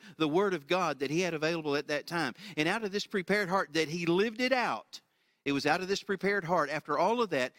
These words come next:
that he then began to teach his people, the people of God, the Word of God. Now, notice again the time period. This, this is, this is very important. God's people were returning from exile.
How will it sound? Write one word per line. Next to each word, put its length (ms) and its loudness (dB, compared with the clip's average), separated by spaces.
that 120 0
he 260 -8
then 280 2
began 500 0
to 200 -8
teach 480 -4
his 260 -2
people, 600 -4
the 80 2
people 420 0
of 120 -4
God, 400 0
the 140 0
Word 200 0
of 120 -8
God. 360 -4
Now, 100 0
notice 380 -2
again 240 0
the 100 0
time 360 -2
period. 320 -2
This, 160 -2
this 180 -6
is, 160 -10
this 140 -6
is 100 -6
very 300 0
important. 640 -2
God's 460 -2
people 480 0
were 300 0
returning 720 -2
from 240 0
exile. 600 -2